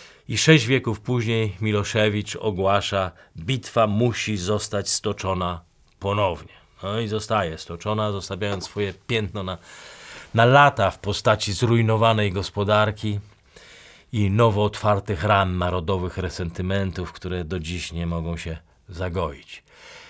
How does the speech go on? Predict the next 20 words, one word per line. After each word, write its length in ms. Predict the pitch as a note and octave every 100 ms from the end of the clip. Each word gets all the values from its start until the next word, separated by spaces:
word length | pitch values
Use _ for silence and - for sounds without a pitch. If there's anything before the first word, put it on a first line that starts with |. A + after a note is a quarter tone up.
| - _
Fantazje, 840 | - A2+ G#2+ D3 D3+ A#2+ C#3 C#3 B2
zapiekłe 640 | G2 G#2 - C#3 - B2+
resentymenty 720 | A#2 - A2+ A2+ A2 A#2+ A2+
stały 300 | G#2+ A#2 A2+
się 120 | A2+
przekleństwem 960 | A#2 - D3 - C3+ C3+ A#2+ - A2 G2+
dzisiejszych 720 | F2+ - G2+ F#2+ G#2 F#2+ - _ -
narodów 640 | G2+ G2+ G2 E2+ E2+ - _ -
w 220 | D#2 E2+
dziejach 520 | E2+ F#2+ E2+ E2 - _ _
ludzkości. 640 | F2 F2 - E2+ - - - - - - - -
I 100 | A#2
to 120 | F#3
zostawia 440 | F#3+ E3+ - E3+ D#3+
nas 220 | D3 B2
z 80 | -
pytaniem, 540 | A#2+ B2+ C3 B2+ B2 G#2 F2+ -
dlaczego 420 | B2 - A3+ A#3
mimo 280 | A3 F#3+ D3
setek 720 | - E3 D#3+ D3+ - -